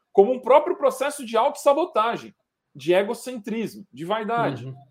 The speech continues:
Speaker 1: que
Speaker 2: Sim.
Speaker 1: também é um intelectualismo exagerado, é um radicalismo, né?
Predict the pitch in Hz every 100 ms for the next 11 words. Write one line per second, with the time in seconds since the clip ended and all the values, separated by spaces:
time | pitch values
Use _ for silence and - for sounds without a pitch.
0 | _ _ - 214 208 269 214 185 277 262
1 | 180 170 165 156 151 151 156 147 139 135
2 | 127 135 131 139 196 208 220 202 208 -
3 | 233 220 202 - - _ _ _ _ -
4 | 139 262